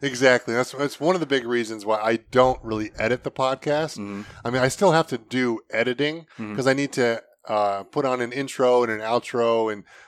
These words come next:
Speaker 1: you know, like, cut in the music and do all that kind of stuff. And that still takes time, but
Speaker 2: Mm-hmm.
Speaker 1: it's not like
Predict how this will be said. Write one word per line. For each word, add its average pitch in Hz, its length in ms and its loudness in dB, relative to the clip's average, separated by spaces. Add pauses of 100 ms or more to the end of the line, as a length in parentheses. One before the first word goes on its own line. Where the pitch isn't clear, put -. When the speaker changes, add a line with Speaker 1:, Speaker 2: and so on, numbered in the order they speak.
(120)
Speaker 1:
you 117 60 -20
know, 117 60 -6
like, 107 140 -4
cut 139 160 0
in 135 100 2
the 113 60 -4
music 120 480 -4
and 110 140 -8
do 117 100 0
all 107 120 2
that 123 200 -2
kind 104 200 -8
of 95 80 -12
stuff. 98 220 -10
And 120 100 -2
that 165 100 4
still 117 260 -2
takes 104 300 -8
time, 107 540 -6
but 104 160 -2
Speaker 2:
Mm-hmm. - 360 -12
Speaker 1:
it's - 160 -4
not 143 280 4
like 127 320 4